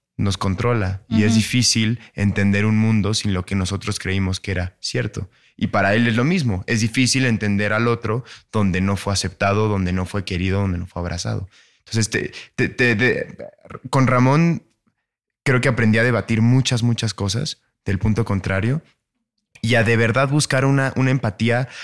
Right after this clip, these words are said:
Speaker 1: no fáctica, no desde el, desde el lugar, eh, donde, ah, claro, entiendo tu punto de vista y ya,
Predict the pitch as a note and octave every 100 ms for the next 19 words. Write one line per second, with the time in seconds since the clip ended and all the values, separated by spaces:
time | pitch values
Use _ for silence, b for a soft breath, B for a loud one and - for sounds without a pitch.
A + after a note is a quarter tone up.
0 | B _ _ C#3 C#3 D3+ E3+ E3 - C3
1 | C3 - A2 - G#2 A2 B2 C#3 D3+ C3
2 | G2+ F#2 A2 G#2 G#2+ G2+ G2 G#2+ A2 B2
3 | B B B _ - F#2 F2 D2+ C2+ A#1+
4 | G1+ G1+ A2+ A2+ G#2+ C3 C3 B2+ A2+ A#2
5 | B2+ C3 A2 A2 G#2+ A2 G2 F#2+ G#2 G2
6 | F#2 E2+